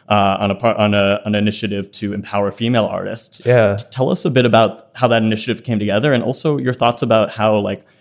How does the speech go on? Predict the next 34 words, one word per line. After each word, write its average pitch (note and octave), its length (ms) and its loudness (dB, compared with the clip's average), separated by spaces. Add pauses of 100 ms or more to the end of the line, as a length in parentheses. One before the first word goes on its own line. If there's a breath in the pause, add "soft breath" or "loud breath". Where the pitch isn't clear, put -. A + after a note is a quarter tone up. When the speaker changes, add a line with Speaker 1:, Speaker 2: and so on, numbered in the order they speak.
(100)
Speaker 1:
what C3+ 160 -2
she C#3 160 -2
did A2+ 140 0
right G2+ 360 0
in G#2+ 100 -2
entering G2+ 360 -6
the F#2 60 -4
space, F#2+ 360 -4
sort G2+ 180 -4
of F#2+ 80 -4
as G2 180 -4
a, - 180 -6
as G2 160 -2
a, G2+ 220 0
as G#2+ 160 2
a A2+ 40 -2
celebrity. G2+ 680 -6
You - 160 -14
know? A#2+ 80 2
Speaker 2:
Yeah, A#2 180 6
absolutely. A2 680 2
You G#2+ 100 2
know, G#2+ 80 6
now G#2+ 260 6
that G#2 500 2
N G#2+ 120 0
F G#2 140 -2
Ts A2 140 0
have G#2+ 140 0
kind G#2 200 0
of F#2+ 320 -6 (140)
hit - 340 -4
the G#2+ 60 0
main, G2+ 260 0